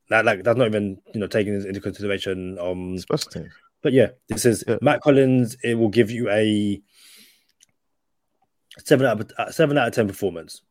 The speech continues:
Speaker 1: You know, you, you know what you're gonna get from Matt Collins. With Preston Williams, you just don't know. You might get a Preston Williams that's gonna, you know, have a two touchdown game and be amazing.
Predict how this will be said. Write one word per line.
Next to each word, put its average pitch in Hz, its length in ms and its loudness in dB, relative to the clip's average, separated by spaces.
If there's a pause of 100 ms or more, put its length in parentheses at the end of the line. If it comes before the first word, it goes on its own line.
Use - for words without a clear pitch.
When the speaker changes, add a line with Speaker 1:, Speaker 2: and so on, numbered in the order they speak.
(160)
Speaker 1:
You 123 80 -4
know, 107 100 2
you, 107 240 -2
you 127 180 2
know 135 140 6
what 117 80 2
you're 117 60 2
gonna 110 140 0
get 104 120 -4
from 107 100 -6
Matt 95 160 -6
Collins. 87 400 -10 (360)
With - 120 -14
Preston 131 320 2
Williams, 117 540 2 (300)
you 104 140 -4
just 104 300 -2
don't 101 200 0
know. 90 260 -2 (300)
You 110 140 -2
might 127 220 4
get 131 100 0
a 107 40 -8
Preston 117 340 -2
Williams 113 280 0
that's 101 120 -6
gonna, 107 300 0
you 104 100 0
know, 98 240 0 (500)
have 101 140 -6
a - 20 -4
two 120 240 4
touchdown 107 480 0
game 104 220 4
and 101 120 -2
be 98 120 0
amazing. 113 640 2